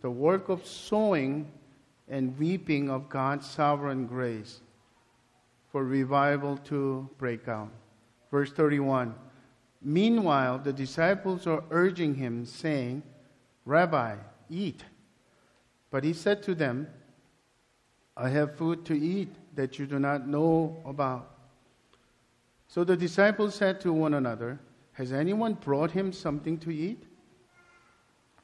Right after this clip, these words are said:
Jesus said to them, 'My food is to do the will of him who sent me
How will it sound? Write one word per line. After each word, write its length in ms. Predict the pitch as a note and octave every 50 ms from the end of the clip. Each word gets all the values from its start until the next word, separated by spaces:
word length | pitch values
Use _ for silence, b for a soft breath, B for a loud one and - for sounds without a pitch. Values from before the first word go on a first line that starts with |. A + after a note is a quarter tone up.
| _ _
Jesus 440 | - - D#3+ F3+ F3 F#3+ F#3+ F3+ -
said 220 | - F3 D#3 D3+ -
to 100 | C#3+ B2+
them, 320 | B2 A#2 A2+ A#2 C#3+ D3 - _ _ b b b b b b b b b b -
'My 300 | A#2 B2+ C3+ D3+ E3 F3+
food 500 | E3+ - F#3 E3 D3 C3+ C#3 C#3 C#3 C3+ - - - _ _ _ _ _ _ _ _ -
is 160 | - C#3 C3
to 200 | - - - F3+
do 220 | D#3 E3 E3 E3 E3
the 160 | D#3 D#3+ C#3+
will 380 | C3 B2+ D3 D#3+ F3 F#3 G3+ G3+
of 160 | F#3+ F#3 F#3+
him 420 | F3+ D3 F3+ E3+ D#3+ D3+ C#3+ C#3 C3+ -
who 80 | D3+
sent 420 | C#3 - - - D3+ C#3 C3+ C3 -
me 360 | C3 C3 A#2+ A2 G#2 G2+